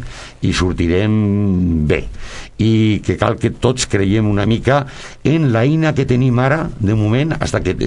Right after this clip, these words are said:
siguin vacunats, que sobretot és... sempre distància, ventilar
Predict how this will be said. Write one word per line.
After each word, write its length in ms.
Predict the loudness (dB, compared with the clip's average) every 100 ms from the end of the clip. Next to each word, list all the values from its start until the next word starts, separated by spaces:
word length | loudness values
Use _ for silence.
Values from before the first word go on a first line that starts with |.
| 0
siguin 260 | 0 2
vacunats, 460 | 2 2 0 0 -4 -14 -20 -20 -4
que 160 | -2
sobretot 560 | 0 0 0 0 -2 -2
és... 380 | 0 0 0 -6 -14 -20 -20 -20 -20
sempre 480 | -4 -2 0 0 -2 -6
distància, 960 | -6 -2 -2 0 0 2 2 2 2 -2 -12 -18 -18 -18 -20 -8
ventilar 880 | -2 0 0 0 2 2 2 0